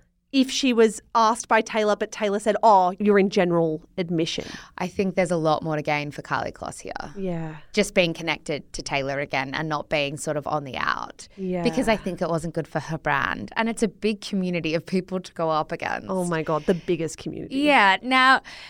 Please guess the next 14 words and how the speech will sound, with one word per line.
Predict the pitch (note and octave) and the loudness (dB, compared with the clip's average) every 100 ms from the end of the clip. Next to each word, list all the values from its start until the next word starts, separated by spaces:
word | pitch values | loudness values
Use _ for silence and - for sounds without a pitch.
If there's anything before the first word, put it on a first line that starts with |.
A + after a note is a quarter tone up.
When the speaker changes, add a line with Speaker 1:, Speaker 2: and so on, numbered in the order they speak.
| - - C4+ | -20 -10 2
Speaker 2:
let's | D4+ F4 - | 2 2 -6
park | - A#3 G3 F3 - | 2 6 6 4 0
the | G#3 | 2
Karlie | G3 F3 E3+ | 6 6 6
Kloss | E3+ D#3+ | 2 0
speculation | - E3+ F3 C3+ C#3+ D3+ D3 | 0 0 2 2 0 -6 -8
because | E3+ F#3+ F3 | -2 -2 0
we | F#3+ | 0
need | F#3 F3+ | 0 0
to | |
get | B3 B3 | -2 2
back | F3+ D#3+ - | 2 2 -2
to | - F3+ | -8 -8
Travis | - F3+ D#3+ D#3 D#3 | -2 0 2 0 -2